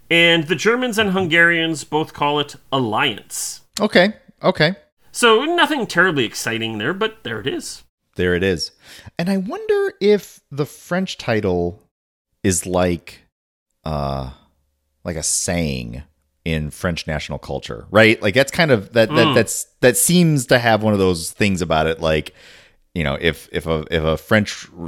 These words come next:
Speaker 2: uh, viewer saw that the title was Unity is Strength, they would be like, "Yeah, that's what's on our flag," or whatever. I don't know.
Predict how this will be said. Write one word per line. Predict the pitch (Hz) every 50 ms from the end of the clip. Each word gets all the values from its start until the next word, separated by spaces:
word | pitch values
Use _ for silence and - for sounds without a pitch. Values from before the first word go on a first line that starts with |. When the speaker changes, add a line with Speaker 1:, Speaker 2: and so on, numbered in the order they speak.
| 73 -
Speaker 2:
uh, | - 76 73 71 71 71 85
viewer | 82 85 92 98 104 95 92 85 76 73 76 - -
saw | - - 101 87 85 82
that | 78 -
the | -
title | - 82 82 82 80 78 76 73
was | 73 78 76 73 73 71 67 - - - _ -
Unity | 98 87 90 87 80 80 80 78
is | 73 71 -
Strength, | - - - 85 78 73 69 - -
they | 80 76
would | 73 71 69
be | 76
like, | 71 71 73 -
"Yeah, | 202 196 90
that's | 82 80 -
what's | - -
on | 90 87
our | 80 76
flag," | - 82 80 62 62 64
or | 78
whatever. | 87 104 110 - 58 69
I | 80
don't | 65 - -
know. | 60